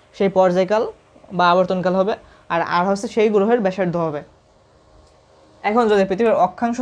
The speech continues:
দেওয়া থাকে, অক্ষাংশ, অক্ষাংশ মানে হচ্ছে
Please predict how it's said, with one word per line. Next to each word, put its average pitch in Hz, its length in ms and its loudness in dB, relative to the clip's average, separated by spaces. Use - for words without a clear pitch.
দেওয়া 170 200 0
থাকে, 175 200 -4
অক্ষাংশ, 196 460 -4
অক্ষাংশ 214 260 -4
মানে 220 140 -2
হচ্ছে 240 180 -4